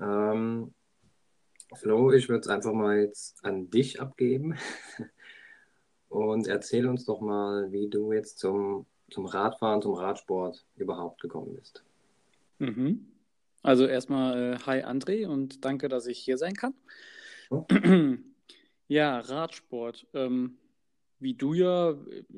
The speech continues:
Speaker 2: schon weißt, wir kennen uns jetzt ja auch schon etwas länger. Ähm, anfangs konnte ich mich für Radsport so überhaupt gar nicht begeistern. Da,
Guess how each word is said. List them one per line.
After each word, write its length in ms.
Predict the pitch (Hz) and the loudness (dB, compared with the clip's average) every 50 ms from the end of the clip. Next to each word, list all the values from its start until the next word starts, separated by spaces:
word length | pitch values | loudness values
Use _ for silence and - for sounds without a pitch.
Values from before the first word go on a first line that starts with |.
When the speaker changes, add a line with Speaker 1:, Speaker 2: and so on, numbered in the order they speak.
| - - - - | -18 -16 -16 -14
Speaker 2:
schon 460 | - - - 143 131 120 113 104 104 | -12 -4 0 2 2 2 2 2 0
weißt, 460 | 113 107 117 147 170 180 180 - - | 0 2 4 4 2 2 0 -4 -6
wir 100 | 139 131 | -6 -4
kennen 200 | 127 - 143 151 | -2 0 0 2
uns 120 | 151 147 - | 0 0 -2
jetzt 160 | 139 135 - | -6 -6 -4
ja 100 | 139 131 131 | -4 -4 -4
auch 40 | - | -6
schon 240 | - - 127 127 | -6 -6 -6 -6
etwas 360 | 123 - - - 110 - - - - | -6 -6 -8 -8 -8 -8 -10 -10 -2
länger. 280 | 117 139 156 170 175 - - - - - - - _ _ _ _ - | 2 2 2 2 2 -2 -8 -18 -20 -20 -20 -20 _ _ _ _ 0
Ähm, 380 | 135 127 123 120 120 113 - - | 2 2 2 2 0 -2 -4 -2
anfangs 540 | 117 135 156 151 - 185 175 170 - - | 0 0 0 0 0 -2 -2 -2 -4 -6
konnte 260 | - - 143 147 143 147 | -6 -4 -2 -2 -2 -4
ich 140 | - - | -6 -6
mich 180 | 143 131 - - | -6 -8 -8 -6
für 160 | - 131 123 | -6 -4 -2
Radsport 480 | 110 113 123 - - - - 135 127 131 | 0 0 -2 -2 -6 -4 -2 -2 -2 -2
so 400 | - 131 127 127 127 120 110 - _ _ _ _ _ _ | 0 2 4 4 4 2 0 -4 _ _ _ _ _ _
überhaupt 560 | 139 123 - 117 113 117 120 117 - - - _ _ | -2 0 0 0 0 -2 -6 -8 -8 -14 -20 _ _
gar 280 | - 110 101 107 131 165 | -4 -2 0 2 2 2
nicht 280 | 185 202 202 - - - | 2 2 0 -2 -4 -6
begeistern. 840 | 185 180 - - 170 175 180 190 185 - - 190 185 185 185 180 | -6 -4 -2 -2 0 0 0 0 -2 -2 -2 -2 0 0 0 0
Da, 260 | 151 143 135 127 123 | 2 2 2 2 2